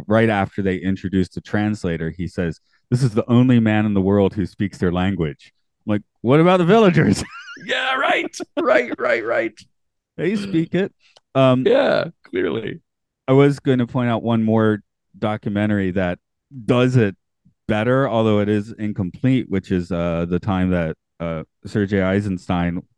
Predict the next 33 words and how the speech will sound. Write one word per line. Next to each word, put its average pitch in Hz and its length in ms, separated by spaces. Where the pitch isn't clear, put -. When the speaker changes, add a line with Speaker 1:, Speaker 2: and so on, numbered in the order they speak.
Speaker 1:
went 101 160
to 95 80
Hollywood 98 480
for 85 120
a 78 60
bit. 85 220
The 82 80
Soviet 90 380
Union 87 640
decided 87 400
to 87 60
loan 87 220
him 87 100
out 90 260
for 90 80
a 82 60
bit 87 200
for 92 100
whatever 87 260
reason, 85 440
and 95 140
he 98 100
Speaker 2:
Uh-huh. 92 240
Speaker 1:
did 117 120
a 107 40
bunch 117 200
of 104 100
footage 110 280
for, 95 200
uh, 87 300
Que 143 240
Viva 123 280
Mexico, 98 760